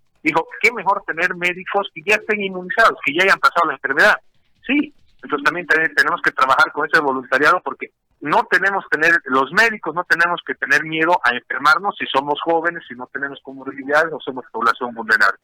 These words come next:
Tenemos que salir al frente, tenemos que ir casa por casa y comenzar a detectar, detectar a esos pacientes, porque si no los detectamos van a llegar en calidad de, de, de, de fallecidos,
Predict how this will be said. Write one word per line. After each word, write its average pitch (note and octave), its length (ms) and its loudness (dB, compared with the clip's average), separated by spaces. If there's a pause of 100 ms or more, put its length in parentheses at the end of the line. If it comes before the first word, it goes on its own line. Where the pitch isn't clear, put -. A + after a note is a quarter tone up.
(240)
Tenemos D3 380 2
que C3 80 2
salir C#3 340 0
al F3 120 2
frente, F#3 360 0 (340)
tenemos E3 420 0 (100)
que C#3+ 100 2
ir F#3 220 -2
casa F#3+ 340 2
por F3 200 -6
casa F#3 340 2 (260)
y - 80 -8
comenzar C3 560 2
a A3+ 60 6
detectar, E3 440 0 (120)
detectar D3+ 480 0
a - 20 6
esos E3+ 220 -2
pacientes, F3 400 0 (340)
porque C3+ 320 0
si - 80 -2
no G#3+ 160 4
los A#3 200 2
detectamos G#3 680 0
van E3 160 4
a D#3+ 40 4
llegar D3+ 280 0
en C#3+ 80 -4
calidad C3 400 2
de, C#3+ 160 -2 (220)
de, A2+ 200 -6
de, A2 280 -6
de - 160 -4
fallecidos, D#3 520 0